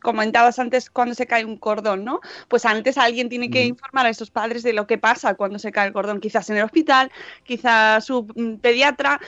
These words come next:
Speaker 1: quizás, no, es decir, ¿qué, qué ha fallado antes para que esas personas no sepan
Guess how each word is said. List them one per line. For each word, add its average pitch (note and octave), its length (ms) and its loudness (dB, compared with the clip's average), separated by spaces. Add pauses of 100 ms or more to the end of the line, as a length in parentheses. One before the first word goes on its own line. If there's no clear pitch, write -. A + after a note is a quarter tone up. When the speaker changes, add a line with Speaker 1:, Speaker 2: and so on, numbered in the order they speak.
(140)
Speaker 1:
quizás, A3+ 580 2
no, D#3 140 -10 (460)
es B3 140 -2
decir, B3+ 400 -2 (500)
¿qué, B3+ 380 2
qué D4 100 2
ha D4+ 100 4
fallado D4 380 2
antes D4+ 240 0
para B3 280 -2
que G#3+ 180 -4
esas A3+ 200 -8
personas C4+ 360 -4
no D4+ 120 -2
sepan G3 460 -2